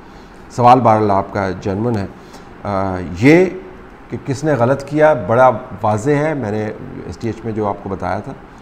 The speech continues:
वो यही था कि आगाज़ कहाँ से हुआ, और अगर आप, अ, औलादों को और औलादों की औलादों को,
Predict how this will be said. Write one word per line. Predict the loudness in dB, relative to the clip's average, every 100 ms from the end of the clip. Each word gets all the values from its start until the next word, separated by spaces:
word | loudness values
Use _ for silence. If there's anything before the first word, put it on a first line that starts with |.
| -20 -8
वो | -4
यही | -4
था | -4 -6
कि | -6
आगाज़ | -4 -2 2 2 2
कहाँ | -2 -4
से | -4 -6
हुआ, | -6 -8 -14 -20 -20 -12 -12
और | -8
अगर | -6 -4 -4 0
आप, | 2 0 -4 -6
अ, | -4 -4 -6 -10 -10 -14 -10 -6
औलादों | -2 0 0 0
को | -2 -2 0
और | 0
औलादों | 0 -2 -2 0 -2
की | -2 -4
औलादों | -2 0 0 0 -2
को, | -2 -4